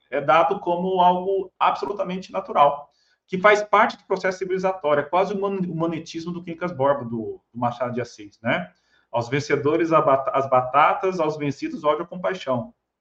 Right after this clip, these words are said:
né? É, e lembrando que, no, concomitante ao Holocausto alemão sobre os judeus, ocorreu o Holocausto inglês sobre os indianos em Bengala, né?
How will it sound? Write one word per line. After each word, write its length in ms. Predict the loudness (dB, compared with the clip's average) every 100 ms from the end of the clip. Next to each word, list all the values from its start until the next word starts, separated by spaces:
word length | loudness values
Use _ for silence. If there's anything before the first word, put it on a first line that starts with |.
| _ -6
né? 260 | -4 -4 -8 _ _ _ _ _ _ _ _ _ 2
É, 840 | 6 10 10 12 10 8 6 4 0
e 60 |
lembrando 640 | -2 0 2 2 2 0 -6
que, 360 | -6 -2 -2
no, 200 | -2 -6 -4
concomitante 720 | -2 2 2 0 -2 -4 -2
ao 60 | 0
Holocausto 1040 | 0 -2 0 2 0 -4 -10 -8 -10 -14 _ _ _ -6
alemão 460 | -2 0 2 2
sobre 240 | 0 -8 -10
os 60 |
judeus, 320 | -10 -8 -6
ocorreu 340 | -6 -6 -6 -2
o 80 | -2
Holocausto 1000 | 0 -2 0 2 2 -2 -8 -10 -10 -14 _ -10
inglês 540 | -4 0 0 0 -6
sobre 440 | -8 -6 -6 -6
os 240 | -8 -6 -4
indianos 500 | -4 -2 -2 -2 -4
em 80 | -6
Bengala, 480 | -2 0 0 -2 -12 _ _
né? 260 | -4 -4 -4